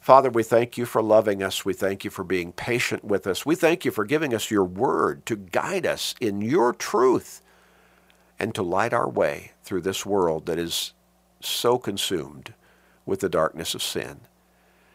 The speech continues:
Help us to be the shining lights of truthfulness, of Christianity, of our Lord and Savior,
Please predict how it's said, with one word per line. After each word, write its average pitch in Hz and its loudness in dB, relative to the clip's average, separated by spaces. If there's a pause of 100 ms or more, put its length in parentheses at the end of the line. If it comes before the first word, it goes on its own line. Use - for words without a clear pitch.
(220)
Help 156 2
us 127 2
to 113 -4
be 104 0
the 98 -2
shining 107 0
lights 95 0 (1040)
of - 0
truthfulness, - -6 (680)
of - 0
Christianity, - -4 (840)
of 98 -2
our 87 6
Lord 95 2
and 95 -4
Savior, 85 -2